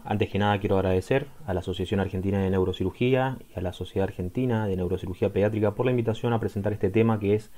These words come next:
implicancias neuroquirúrgicas en osteogénesis imperfecta. Mi nombre es Ariel Bravo y pertenezco al Servicio de Neurocirugía del Hospital Pediátrico Doctor Humberto Anotti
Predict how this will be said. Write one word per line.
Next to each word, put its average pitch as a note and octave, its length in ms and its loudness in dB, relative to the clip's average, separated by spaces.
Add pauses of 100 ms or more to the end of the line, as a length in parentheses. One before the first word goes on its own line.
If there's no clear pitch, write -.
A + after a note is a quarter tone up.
(420)
implicancias A#2+ 500 2
neuroquirúrgicas G#2 920 0
en F#2 180 -4
osteogénesis F#2 540 -2
imperfecta. G2 680 -2 (440)
Mi G2 80 0
nombre G2+ 380 4
es G2+ 140 -6
Ariel F#2+ 280 -2
Bravo A#2+ 460 4
y G2+ 100 -6
pertenezco A#2 440 -2
al A#2+ 80 0
Servicio A2+ 280 0
de A#2 80 2
Neurocirugía G2+ 640 0
del G#2 140 2
Hospital G#2 320 -4
Pediátrico A2 580 0
Doctor A2 280 -2
Humberto G#2+ 300 0
Anotti G2 380 -2